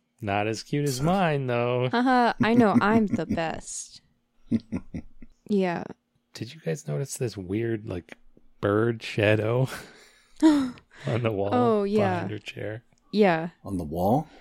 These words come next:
Speaker 1: Like, just
Speaker 3: Behind
Speaker 1: on
Speaker 3: the
Speaker 1: top
Speaker 3: chair.
Speaker 1: of her chair.
Speaker 2: Oh, yeah. <laughs> Weird.
Speaker 3: She must, she must have a glass
Speaker 2: <laughs>
Speaker 3: animal thing.
Speaker 1: Yeah. I think it's just, like, some weird combination of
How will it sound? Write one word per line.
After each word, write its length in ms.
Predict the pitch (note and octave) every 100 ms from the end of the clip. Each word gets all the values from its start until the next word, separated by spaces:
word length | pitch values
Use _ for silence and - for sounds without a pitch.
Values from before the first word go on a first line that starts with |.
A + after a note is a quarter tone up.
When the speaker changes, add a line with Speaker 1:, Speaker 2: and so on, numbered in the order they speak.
| _ _ -
Speaker 1:
Like, 120 | G2+
just 140 | F#3 F#3+
Speaker 3:
Behind 180 | F#3
Speaker 1:
on 60 | F#3+
Speaker 3:
the 80 | F#3
Speaker 1:
top 160 | F#3
Speaker 3:
chair. 120 | F#3 F3+
Speaker 1:
of 60 |
her 140 | F3+ F#3
chair. 600 | - A2 F#2+ F2 E2+ - _ _ - -
Speaker 2:
Oh, 160 | A2 F2
yeah. 240 | G#2 - - - - - - -
<laughs> 200 | A2+ -
Weird. 300 | F2 E2+ - -
Speaker 3:
She 120 | - A3+
must, 380 | A#3 - - _ _ _ _ _
she 160 | - -
must 160 | B3+ -
have 160 | B3
a 80 | G#3+
glass 760 | F#3 F3+ F3+ F#3 F#3 - - - _
Speaker 2:
<laughs> 80 |
Speaker 3:
animal 520 | - F#3 F#3 F#3 F3+ F3+
thing. 640 | - F3+ F3 F3 F#3 G3 _ _ _ - -
Speaker 1:
Yeah. 260 | F#2+ F2+ - _ _
I 80 | G2+
think 200 | C3 C#3+
it's 180 | G#2 -
just, 300 | G2+ - -
like, 200 | E2+ -
some 580 | - F#2+ F#2+ F2+ F2 F2
weird 320 | F2+ F#2 F2
combination 600 | - F2 F2 E2+ F2+ - -
of 160 | G#2+